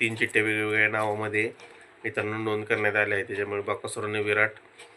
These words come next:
हे दोघं, अ, आता मामांच्या नियोजनानुसार या तीनपैकी गटामध्ये तुम्हाला या दोन गाड्या पळताना दिसतील.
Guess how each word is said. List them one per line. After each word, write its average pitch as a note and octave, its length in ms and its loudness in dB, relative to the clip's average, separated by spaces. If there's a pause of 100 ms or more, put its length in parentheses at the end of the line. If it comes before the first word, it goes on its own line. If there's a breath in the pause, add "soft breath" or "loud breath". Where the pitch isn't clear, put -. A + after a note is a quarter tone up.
(440 loud breath)
हे G#2+ 80 2
दोघं, A2+ 640 4
अ, G#2 440 2
आता G#2 320 -2
मामांच्या G#2+ 460 0
नियोजनानुसार G#2+ 640 -2
या G2+ 100 0
तीनपैकी G#2+ 520 0
गटामध्ये G#2+ 480 0
तुम्हाला G#2 440 -2
या G#2 120 2
दोन G#2 220 -4
गाड्या G2+ 200 0
पळताना G#2+ 400 -6
दिसतील. G2+ 360 -6